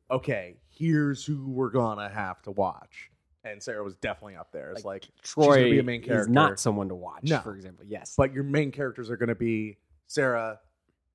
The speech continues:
Speaker 1: uh, Culpepper. Um, uh, I mean, I guess we're gonna spend time on Michaela, even though she was pissing me off the entire season.
Speaker 2: Really?
Speaker 1: Because she wasn't playing, she wasn't doing anything.
Speaker 2: Yeah.
Speaker 1: Like, that was a very fr-, I was not expecting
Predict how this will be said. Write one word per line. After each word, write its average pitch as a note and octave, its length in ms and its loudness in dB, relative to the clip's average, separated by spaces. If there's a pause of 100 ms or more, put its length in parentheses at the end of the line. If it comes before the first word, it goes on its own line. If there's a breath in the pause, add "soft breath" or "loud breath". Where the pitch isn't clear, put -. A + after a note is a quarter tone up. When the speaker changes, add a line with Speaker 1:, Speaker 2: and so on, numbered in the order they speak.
Speaker 1:
uh, G2 200 -12 (360)
Culpepper. A2 680 -2 (540)
Um, G2 580 -10 (840)
uh, F#2+ 220 -10
I A2+ 40 -16
mean, A#2 160 -16
I G#2+ 60 -14
guess A2 260 -10
we're G#2+ 60 -18
gonna A#2 100 -8
spend A2 240 -14
time G#2+ 200 -10
on G#2+ 80 -14
Michaela, G#2 500 -10
even A2 220 -18
though A2 100 -12
she - 140 -12
was A#2 80 -10
pissing A#2 300 -18
me A2 80 -20
off G#2+ 260 -10
the A2 80 -20
entire A2 280 -10
season. A#2+ 360 -10
Speaker 2:
Really? G#2+ 260 -6
Speaker 1:
Because F3 280 -2
she A#3+ 80 0
wasn't B3 340 -2
playing, E4+ 440 -2
she - 140 -10
wasn't D4+ 280 0
doing B3+ 260 -2
anything. A3+ 500 -2 (1000)
Speaker 2:
Yeah. G3 380 6
Speaker 1:
Like, E3+ 160 2
that A#3+ 120 6
was F4 140 2
a - 20 -4
very A3+ 240 2
fr-, B3 240 0
I E3+ 80 0
was C4 220 -2
not A#3+ 180 2
expecting F3+ 680 -4